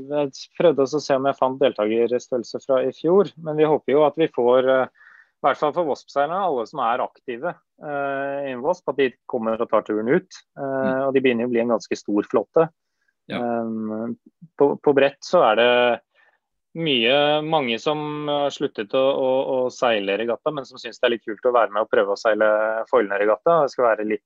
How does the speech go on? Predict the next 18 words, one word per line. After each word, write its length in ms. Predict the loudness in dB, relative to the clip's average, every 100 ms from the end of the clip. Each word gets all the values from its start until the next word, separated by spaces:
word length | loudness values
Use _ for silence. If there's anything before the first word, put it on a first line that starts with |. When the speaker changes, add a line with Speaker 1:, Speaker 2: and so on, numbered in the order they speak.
| -4
Speaker 1:
kanskje 240 | -4 -2 -4
litt 100 | -4
mer 140 | -6 -2
lavterskel 560 | -2 -2 -4 -6 -4
da, 60 | -4 -2
enn 100 | -2
det, 140 | -4 -4 -10 -16 _ _ 2
det 60 | 4
ellers 240 | 4 0
ville 160 | 0 0
vært. 300 | -2 _ -20 _ _ _ _ _ -14
Speaker 2:
Mm, 220 | -12 -12 -18 _ -18
mm. 140 | -18 -18 _ _ _ _ _ _ _ _ _
Og 140 | -2 0
ellers 240 | 0 -2
miljøet 460 | -4 0 2 2 0
på 140 | -2 0
Blakstadtangen, 880 | -2 -4 -8 -4 -4 -2 -4 -2